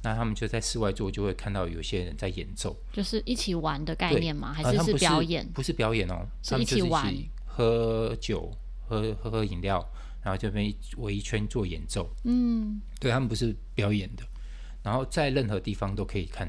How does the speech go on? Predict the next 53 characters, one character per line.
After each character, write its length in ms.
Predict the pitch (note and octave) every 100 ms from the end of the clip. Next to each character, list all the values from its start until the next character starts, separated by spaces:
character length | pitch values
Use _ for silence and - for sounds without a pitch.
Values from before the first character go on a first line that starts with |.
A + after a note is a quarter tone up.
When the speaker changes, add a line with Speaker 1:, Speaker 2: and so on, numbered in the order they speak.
| F2+
Speaker 1:
到。 200 | F2 - - -
Speaker 2:
嗯。 420 | A3+ A3+ G#3+ F#3
Speaker 1:
对， 160 | C#3 F#2
然 140 | F#2
后 100 | A2
就 120 | B2
觉 160 | - G2
得 60 |
很 140 | F#2 G2
有 160 | F2
趣。 280 | - - F2+ - - -
但 140 | - G3
是 140 | G3+
那 140 | F#3
个 140 | F3+ C#3
是 180 | - C3
一 120 | B2
个 160 | A#2 G#2+
音 140 | A2
乐 160 | A2+ G#2
节， 320 | - G2 F2
所 160 | - A2
以 80 |
它 300 | G#2 A#2+ A#2
有 280 | C3 A2+ G2+
一 40 | F#2+
个 260 | - G#2+ F#2+
正 240 | D#3 A2+
式 220 | - A#2+
的 640 | - G#2 F#2 E2+ F2 G2 - -
几 140 | - G#2+
个 140 | A2+
舞 200 | F#2+ F2
台， 320 | - - D2+ - - - -
Speaker 2:
嗯 180 | A#3 A3
哼。 200 | F#3 D#3+
Speaker 1:
几， 200 | G#2 - -
几 120 | G#2
块 240 | G2 D#3 A#2
舞 140 | F2+
台， 260 | - E2+ F2 - - - -
然 100 | G2
后 180 | A#2 G#2+
有 140 | F#2+ F2+
一 40 |
些 460 | - A2+ G#2+ G#2 A2+
小 540 | - - - F#2+ F2 -
的， 720 | G2 F#2 F2 E2 E2+ E2 E2 - - -
呃， 300 | - G#2 F#2 -
厅 240 | - B2+ C3
是 300 | - B2+ A2
专 220 | - A2
门 180 | G#2+